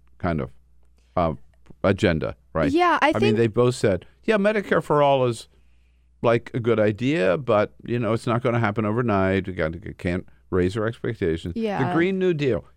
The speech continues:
Speaker 1: yeah, it's aspirational, but, you know,
Speaker 2: Right.
Speaker 1: we may get there, we may not, whatever, you know, let's not rush into it. Amy Klobuchar said the other night,
Speaker 2: <laughs>
Speaker 1: "I'd love to be for, uh, free f-, community college for every
Speaker 2: Yeah.
Speaker 1: American kid, but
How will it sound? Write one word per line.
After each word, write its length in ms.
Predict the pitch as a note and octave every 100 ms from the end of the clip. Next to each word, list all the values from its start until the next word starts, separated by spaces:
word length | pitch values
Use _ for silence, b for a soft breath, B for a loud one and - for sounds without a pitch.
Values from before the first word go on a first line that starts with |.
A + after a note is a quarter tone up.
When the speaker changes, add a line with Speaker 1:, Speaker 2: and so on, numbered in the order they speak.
| -
Speaker 1:
yeah, 200 | A#2 -
it's 160 | D3 C#3+
aspirational, 1040 | D3 D3+ E3 C3+ A#2+ A#2+ A#2 A2+ A2 A2
but, 200 | G#2+ F2+
you 180 | G3+ -
know, 120 | G#2
Speaker 2:
Right. 80 | F#2+
Speaker 1:
we 100 | G2
may 160 | G#2 A#2
get 220 | C#3+ D3
there, 240 | E3 D3
we 140 | C#3 A2+
may 200 | G2+ B2
not, 460 | A#2+ G#2 G2 G2
whatever, 640 | - F#2+ F#2+ F#2 F#2+ F#2+ F#2
you 100 | F2+
know, 200 | D#2+ D#2+
let's 200 | F2 -
not 160 | F#2+ F#2+
rush 280 | G2 G2
into 260 | F2 E2+ D#2+
it. 140 | D#2+ - b -
Amy 200 | A2+ A#2
Klobuchar 560 | A2+ A2 A#2+ A#2+ G2+
said 200 | A2+ F#2+
the 100 | F#2+
other 160 | F#2 F2+
night, 260 | F2 F#2+ - -
Speaker 2:
<laughs> 540 | G#3 - - - -
Speaker 1:
"I'd 180 | A2+ A#2+
love 280 | G#2 A2+ D3
to 100 | C#3+
be 180 | G#2+ G2+
for, 400 | - F#2+ F2+ F2+
uh, 100 | E2+
free 300 | - G2 F#2+
f-, 100 | F#2
community 520 | - - G2 F2+ F2
college 460 | E2+ D2+ D#2 F2+ E2
for 220 | - E2 D#2
every 200 | E2+ E2
Speaker 2:
Yeah. 60 |
Speaker 1:
American 420 | E2 E2 E2+ E2+
kid, 320 | E2 G#2 G2 F2+
but 220 | D2